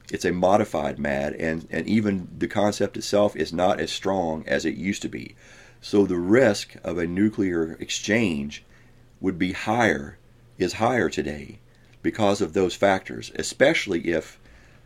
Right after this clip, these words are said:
the United States and or nato found themselves in a conventional shooting war with Russian forces. The potential for that to escalate into a nuclear confrontation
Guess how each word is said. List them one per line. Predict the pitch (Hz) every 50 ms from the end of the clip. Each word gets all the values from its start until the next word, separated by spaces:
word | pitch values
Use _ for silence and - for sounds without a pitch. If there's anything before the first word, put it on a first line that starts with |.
| _ _ _ _ _
the | - 90 95
United | 101 107 101 95 90
States | - - - 95 95 92 90 - - - - - -
and | 80 87 87 85 82 82 82 80 - - - - _ _ _ - _ _ -
or | 101 98 87
nato | 87 92 104 113 90 82 78 76
found | 76 - - 92 95 98 98 95
themselves | 90 85 - - 95 87 85 82 82 -
in | - 85 87
a | 82 80
conventional | - 95 85 90 98 101 - - - 82
shooting | 80 - - 107 117 110 101 87 82
war | 78 80 78 76 76 76
with | 71 78 85 82 - -
Russian | 90 87 85 - 69 -
forces. | - - 92 87 82 - - - - - - - - - - - - - -
The | - -
potential | - - - - 110 113 110 - 101 95
for | - - 85
that | 90 92 87 -
to | - 76
escalate | - 87 98 104 - - 90 87 85 85 85 -
into | 82 87 85 - 85 82
a | 80
nuclear | 82 90 101 110 113 110 98 87 85 82 80
confrontation | - - 87 82 - - 76 73 - 85 82 80 - 78 78 80